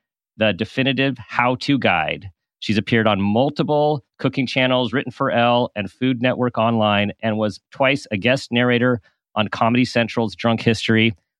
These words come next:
I highly suggest you watch those shows. Um, and finally, she is the co-founder and co-C E O, along with Karen,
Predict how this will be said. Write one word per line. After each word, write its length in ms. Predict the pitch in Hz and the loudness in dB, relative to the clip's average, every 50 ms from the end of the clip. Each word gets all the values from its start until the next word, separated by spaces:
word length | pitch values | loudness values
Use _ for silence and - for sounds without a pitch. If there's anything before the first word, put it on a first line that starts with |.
| _ - | _ -4
I 80 | - 90 | -4 -2
highly 300 | - - 104 104 113 110 | 0 0 0 0 0 0
suggest 480 | - - 101 87 113 107 104 - - | -2 -6 -4 0 0 0 0 -2 -4
you 80 | 107 98 | -2 0
watch 280 | 101 104 104 - - | 2 2 0 0 -2
those 160 | - 110 104 - | -2 -2 -2 -2
shows. 500 | - 117 101 92 90 92 92 - - - _ - _ _ _ _ _ _ _ _ - | -2 -2 0 0 -2 -2 -6 -10 -14 -20 _ -20 _ _ _ _ _ _ _ _ 0
Um, 360 | 123 120 117 117 117 117 117 - _ _ | 2 2 2 2 0 -4 -6 -10 _ _
and 140 | 139 131 123 | -6 -6 -2
finally, 640 | - 151 147 170 170 165 156 156 156 156 156 143 123 - _ _ | 0 2 2 2 2 2 2 2 2 0 0 -4 -6 -12 _ _
she 300 | - - 139 131 131 127 | -6 -2 -2 0 2 0
is 180 | 131 123 - | 0 -2 -4
the 320 | - 127 127 123 120 117 - - | -4 -2 -2 -2 -2 -4 -6 -4
co-founder 600 | - 151 151 156 - 156 143 139 135 127 135 135 | -2 -2 -2 0 0 0 0 0 0 0 0 0
and 160 | 127 117 107 | 0 -2 -2
co-C 440 | - 139 139 127 - - 131 127 127 | -2 -2 -2 -2 -2 -4 -2 0 0
E 60 | 120 | 2
O, 140 | 113 113 113 | 2 2 0
along 300 | 113 113 135 156 175 170 | 2 2 2 2 2 0
with 100 | 156 - | -2 -4
Karen, 360 | - - 127 117 113 113 117 | -4 -4 -2 -2 -2 -2 -4